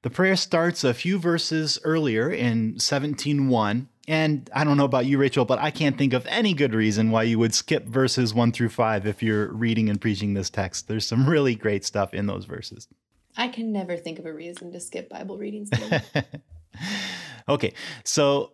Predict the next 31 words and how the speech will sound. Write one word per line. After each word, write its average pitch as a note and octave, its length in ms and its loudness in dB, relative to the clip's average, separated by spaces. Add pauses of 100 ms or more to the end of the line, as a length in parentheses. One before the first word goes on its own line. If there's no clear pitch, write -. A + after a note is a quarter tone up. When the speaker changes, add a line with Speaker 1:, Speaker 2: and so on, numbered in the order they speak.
Speaker 1:
um, A#2+ 480 0 (120)
I'm A3 200 4
not D4+ 280 4 (140)
exactly C#3+ 540 2
sure. A#2 280 4
I, A#2+ 240 2
I A#2+ 120 2
didn't C3+ 340 2
research C3 400 4
this C3 160 0
to - 100 -2
find B2 380 2
out. G#2 300 2
I'm, B2 180 2
I'm C3 160 2
not D3+ 180 2
sure D#3 220 4
when C3+ 220 2
the D#3 100 2
tradition B2+ 540 2
of A2 100 0
referring B2 540 2
to B2 100 -2
this A#2 180 -2
prayer G#2+ 460 0
as G#2+ 220 -6
Jesus's A2+ 520 -2
high B2 340 -2
priestly A#2+ 540 -4
prayer G#2+ 460 0
started. G2 720 -2